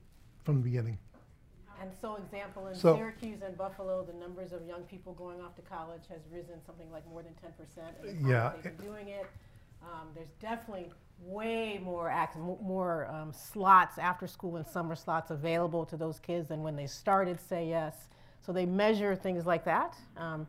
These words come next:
Speaker 2: some of the schools, uh, they've got graduates actually in Syracuse and Buffalo now of colleges who've gone through Say Yes. Um, so there's, there's actually, the Say Yes National website has some of that data on their website, and you can go on.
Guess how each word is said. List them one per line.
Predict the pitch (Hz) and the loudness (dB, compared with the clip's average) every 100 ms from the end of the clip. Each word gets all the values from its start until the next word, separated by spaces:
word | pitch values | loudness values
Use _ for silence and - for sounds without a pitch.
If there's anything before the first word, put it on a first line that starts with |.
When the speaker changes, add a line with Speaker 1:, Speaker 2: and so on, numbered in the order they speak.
| - - - | -12 -14 0
Speaker 2:
some | 190 | 4
of | 233 | 4
the | 214 | 2
schools, | - 214 185 | -2 -2 -2
uh, | 165 - - - 175 | -4 -10 -14 -10 -2
they've | 202 | 0
got | 190 196 151 | 6 4 6
graduates | 185 196 240 240 185 190 | 6 8 6 4 2 4
actually | 175 - 160 | 2 2 -4
in | 160 | -2
Syracuse | - 170 160 160 | 0 -2 0 -2
and | 151 | -2
Buffalo | 147 156 147 147 | 0 0 -2 -4
now | 147 | -2
of | 143 | -4
colleges | - 160 147 151 - | -2 -2 0 -4 -8
who've | 156 | -8
gone | 156 147 | -6 -6
through | 143 143 | -6 -8
Say | - 135 123 | -8 -8 -8
Yes. | 156 - - - | -12 -16 -18 -12
Um, | 143 143 143 - - - - | -10 -10 -12 -16 -20 -20 -12
so | - | -2
there's, | 190 208 | 4 4
there's | 175 220 220 | 4 6 10
actually, | 277 294 262 208 139 - - 175 | 8 8 0 0 -2 -8 -16 -12
the | 185 | -12
Say | - 233 | -4 0
Yes | 220 | 2
National | 180 190 226 240 202 170 156 | 4 6 6 6 2 4 4
website | 160 156 - 147 139 | 4 2 -2 0 0
has | 170 160 | -4 -2
some | 190 | 0
of | 185 | 2
that | 165 151 | 4 2
data | 151 160 208 262 - | 2 2 2 0 0
on | 160 165 | 0 2
their | 156 | 2
website, | 147 151 202 233 | 2 2 0 0
and | 190 | 0
you | 160 | -4
can | 170 | -2
go | 156 156 | 0 0
on. | 160 | 0